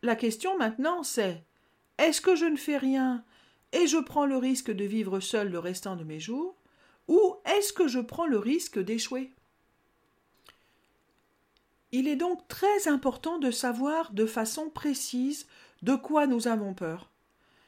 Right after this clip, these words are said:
parce que les réponses à donner pour ne plus avoir peur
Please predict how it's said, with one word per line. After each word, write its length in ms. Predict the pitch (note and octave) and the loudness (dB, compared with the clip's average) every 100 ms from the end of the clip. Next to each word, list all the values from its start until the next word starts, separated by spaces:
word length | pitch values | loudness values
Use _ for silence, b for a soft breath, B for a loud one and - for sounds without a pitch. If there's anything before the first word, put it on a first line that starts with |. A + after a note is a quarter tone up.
| b b - | b b 0
parce 200 | B3+ - | 0 2
que 100 | D#4 | 2
les 160 | C#4+ | 2
réponses 440 | C4 D4 E4+ E4+ C4 | 2 2 -2 -2 0
à 100 | G#3+ | 0
donner 480 | A#3 A#3+ C#4 E4 D4 | 2 2 0 -2 -8
pour 240 | - A#3+ | -2 4
ne 120 | B3 | 4
plus 380 | A#3 - G4 F4+ | 2 0 2 4
avoir 360 | G3+ G3 G3 - | 2 -2 -4 -4
peur 460 | G3+ A3+ D4+ - | -4 -2 -4 -8